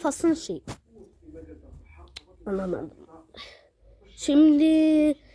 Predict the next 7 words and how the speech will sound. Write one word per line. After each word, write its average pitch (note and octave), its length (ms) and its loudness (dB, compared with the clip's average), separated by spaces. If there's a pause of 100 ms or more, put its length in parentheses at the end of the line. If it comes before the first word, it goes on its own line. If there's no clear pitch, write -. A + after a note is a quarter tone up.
şimdi B4 380 8 (300)
or-, F4+ 340 4 (120)
şimdi G4+ 340 4 (140)
kolaya D#4+ 440 2
geldik. G#3+ 440 -8
Şimdi F4 400 4
kolay. A#3+ 460 -4